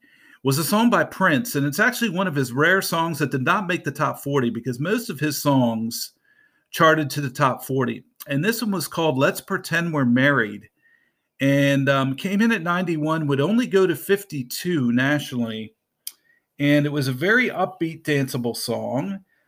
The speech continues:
from his, um, album nineteen ninety-nine, and it does have a picture sleeve, and the picture sleeve's kinda hard to find. It just shows him shirtless on the cover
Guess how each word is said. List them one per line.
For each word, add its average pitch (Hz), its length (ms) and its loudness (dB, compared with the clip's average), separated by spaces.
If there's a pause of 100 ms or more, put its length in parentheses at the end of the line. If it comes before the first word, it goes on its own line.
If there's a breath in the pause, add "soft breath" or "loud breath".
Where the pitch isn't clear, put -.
(440)
from 180 260 4
his, 170 320 2
um, 151 220 4
album 143 380 4
nineteen 165 480 -2
ninety-nine, 135 760 0
and 131 140 0
it 135 80 -4
does 180 220 0
have 190 140 -4
a 180 40 -4
picture 208 340 -4
sleeve, 123 240 -2
and 127 80 0
the 135 60 0
picture 240 280 -6
sleeve's 170 300 0
kinda 151 240 0
hard 147 280 4
to 123 40 -6
find. 135 380 2
It 113 100 -4
just 139 220 -2
shows 139 360 0
him 139 400 4 (640)
shirtless 160 560 2
on 139 140 6
the 131 80 2
cover 135 640 2